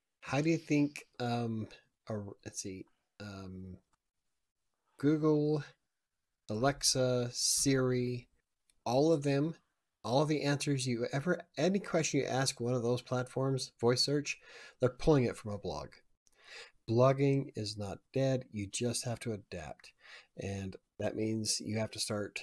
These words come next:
writing more for, uh, voice search or mobile devices, um, understanding your target audience, knowing what search intent is, um, keeping an eye on the algorithm of what Google's doing, um, stuff like that.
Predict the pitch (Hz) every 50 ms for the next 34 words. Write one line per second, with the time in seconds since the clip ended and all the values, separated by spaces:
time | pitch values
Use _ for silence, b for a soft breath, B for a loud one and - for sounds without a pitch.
0 | - - - - 113 113 113 113 110 113 110 107 107 110 107 110 110 110 - -
1 | - - 110 104 104 104 104 101 101 98 98 - _ _ _ _ - - 90 92
2 | 95 101 101 113 117 117 113 101 - - - - - - - - - - - B
3 | B B B B B _ - 113 107 104 101 101 101 113 120 123 120 113 113 110
4 | 101 107 101 - 107 104 101 98 - - - - - - - - - - b b
5 | b b b b b b - 98 98 98 95 - - 127 127 123 113 - - 127
6 | 117 113 110 104 104 - - 117 107 101 101 - _ - 120 120 117 113 113 110
7 | 101 - - 120 117 117 117 117 110 107 104 - - - - 123 - - - 117
8 | - - 117 101 - - - 98 101 98 95 95 92 - B B B B B B
9 | B B B - - 98 95 95 98 98 - - - - 147 143 143 147 139 135
10 | 135 117 98 101 98 107 113 113 110 107 - - 107 107 104 104 104 104 - -
11 | 110 117 123 120 110 113 113 110 104 107 107 107 107 - 107 101 110 104 - -
12 | 107 107 127 131 123 107 101 92 - - 95 87 85 85 82 73 - B B B
13 | B B B B B B _ - - 98 98 98 101 107 - - - 139 127 -
14 | 123 131 - 127 139 151 151 147